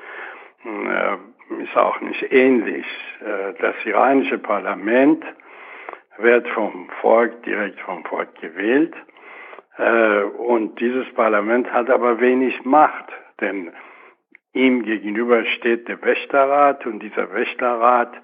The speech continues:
äh, wie gesagt, dessen Mitglieder vorwiegend vom Revolutionsführer bestimmt werden. Dieser Wächterrat kann jedes, äh, vom Parlament verabschiedete Gesetz,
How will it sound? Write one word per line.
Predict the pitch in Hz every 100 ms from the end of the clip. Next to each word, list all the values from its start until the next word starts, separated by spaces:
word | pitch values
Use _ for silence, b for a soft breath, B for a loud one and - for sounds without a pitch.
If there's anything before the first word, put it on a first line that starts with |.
| B B B B _
äh, | 98 92
wie | 104
gesagt, | 101 98 104 117 - -
dessen | 95 101 92
Mitglieder | 107 107 - 107 98 101 95 87 B B B B -
vorwiegend | 127 135 120 120 110 101 101
vom | - 92 92
Revolutionsführer | 98 92 87 - 110 117 113 - 104 95 95 87 -
bestimmt | - - - 131 135
werden. | 139 139 131 139 135 B B B B B - -
Dieser | 101 - 101
Wächterrat | 95 127 - 139 127 127 127
kann | - 101 98
jedes, | 98 120 151 151 156 147 - -
äh, | 117 107
vom | 104 101 98
Parlament | 107 101 98 95 127 143 139 - - -
verabschiedete | - - 127 - 117 110 - - -
Gesetz, | 95 - 110 135